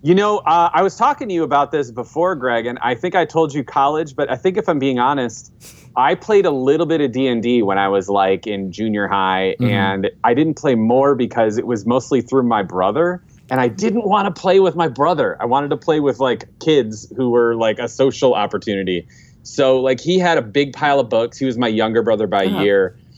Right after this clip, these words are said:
Speaker 1: and, um, I would go through the Monsters Manual, like, completely obsessively, just
Speaker 2: Mm.
Speaker 1: going, looking at the beholders and stuff and going, "Oh, man, I wanna do this." And I did play a lot of the Forgotten Realms N E S game. Um, that was awesome.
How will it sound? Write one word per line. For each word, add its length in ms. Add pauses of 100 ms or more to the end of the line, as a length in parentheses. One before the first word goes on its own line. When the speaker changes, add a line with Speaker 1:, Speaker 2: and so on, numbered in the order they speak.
(320)
Speaker 1:
and, 340
um, 400
I 80
would 220
go 240
through 540
the 340 (240)
Monsters 520
Manual, 520
like, 260
completely 680
obsessively, 760
just 160
Speaker 2:
Mm. 40
Speaker 1:
going, 320 (380)
looking 220
at 100
the 80
beholders 560
and 120
stuff 260
and 100
going, 220
"Oh, 260
man, 300
I 40
wanna 200
do 160
this." 220 (360)
And 120
I 80
did 240
play 140
a 60
lot 280
of 100
the 200
Forgotten 580
Realms 440
N 200
E 100
S 220
game. 420 (800)
Um, 460
that 180
was 340
awesome. 540